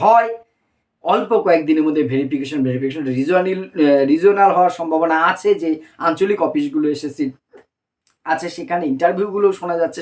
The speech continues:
সেখানেই হবে দ্রুততার সাথে করার জন্য। এবং প্রথমে কিন্তু একাদশ, দ্বাদশের নিয়োগটা হবে, তারপরে হবে নবম, দশম বা নাইন টেনের নিয়োগটা। ফলে রেজাল্ট বেরোনোর পরে কিন্তু সময়টা খুব কম পাবেন, তাই মানসিকভাবে প্রস্তুত, উম,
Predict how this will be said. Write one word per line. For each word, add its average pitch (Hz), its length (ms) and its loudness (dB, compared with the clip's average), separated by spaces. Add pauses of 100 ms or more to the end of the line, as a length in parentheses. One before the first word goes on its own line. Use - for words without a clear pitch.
সেখানেই 196 360 0
হবে 170 480 0 (100)
দ্রুততার 165 420 -4
সাথে 143 220 -8
করার 156 240 -2
জন্য। 160 140 -4 (380)
এবং 170 100 -2 (100)
প্রথমে 254 460 4
কিন্তু 254 160 -2
একাদশ, 147 460 0
দ্বাদশের 117 420 -10
নিয়োগটা 120 300 -10
হবে, 185 200 -2
তারপরে - 460 -6
হবে 185 160 0 (100)
নবম, 123 200 -2 (100)
দশম 196 220 -8
বা - 120 -4
নাইন 135 240 -4
টেনের 107 240 -12 (880)
নিয়োগটা। 143 240 -6
ফলে 233 260 2 (680)
রেজাল্ট 302 360 2
বেরোনোর 220 380 0
পরে 147 220 0
কিন্তু 151 140 -4 (120)
সময়টা 147 340 -4 (100)
খুব 165 120 -6 (100)
কম 156 240 0
পাবেন, 90 300 -14 (340)
তাই 240 140 -4
মানসিকভাবে 220 720 -2 (280)
প্রস্তুত, 185 420 -6 (300)
উম, 135 180 0